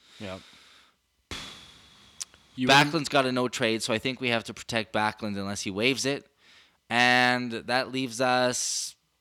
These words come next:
Speaker 2: protecting any one of six. James Neal, maybe we might expose him.
Speaker 1: I
Speaker 2: Maybe
Speaker 1: think we'll
Speaker 2: not.
Speaker 1: definitely expose him.
Speaker 2: Yeah,
Speaker 1: If he
Speaker 2: I
Speaker 1: plays
Speaker 2: think
Speaker 1: the way
Speaker 2: so.
Speaker 1: he's playing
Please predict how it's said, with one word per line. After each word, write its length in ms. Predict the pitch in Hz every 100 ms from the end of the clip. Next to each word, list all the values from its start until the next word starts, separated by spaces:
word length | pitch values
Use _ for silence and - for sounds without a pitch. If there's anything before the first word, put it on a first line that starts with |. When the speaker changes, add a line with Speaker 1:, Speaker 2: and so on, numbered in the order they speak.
| _ _ _ -
Speaker 2:
protecting 800 | 123 - 120 - 123 123 120 120
any 180 | 131
one 180 | 123 123
of 120 | 120
six. 460 | - 120 110 - - 98 _ _ _ _ -
James 560 | 123 123 120 120 -
Neal, 760 | 113 117 120 120 120 117 120 117
maybe 320 | 117 117 113
we 160 | 113 113
might 240 | 107 107
expose 540 | 104 - - 110 123 -
him. 420 | 131 123 123 120 _ _ _ _ _ _ _ _ _ -
Speaker 1:
I 80 | 127
Speaker 2:
Maybe 80 | 120
Speaker 1:
think 180 | 139 123
we'll 80 | 123
Speaker 2:
not. 80 |
Speaker 1:
definitely 400 | 120 117 117 110
expose 420 | 107 - 101 101 90
him. 140 | 92 - _ _ _ _ _
Speaker 2:
Yeah, 440 | 110 117 120 120 139
Speaker 1:
If 120 | 139
he 60 | 127
Speaker 2:
I 80 |
Speaker 1:
plays 260 | 107 165 165
Speaker 2:
think 100 | 170
Speaker 1:
the 40 |
way 80 | 160
Speaker 2:
so. 60 | 151
Speaker 1:
he's 140 | 147
playing 540 | - 139 135 151 165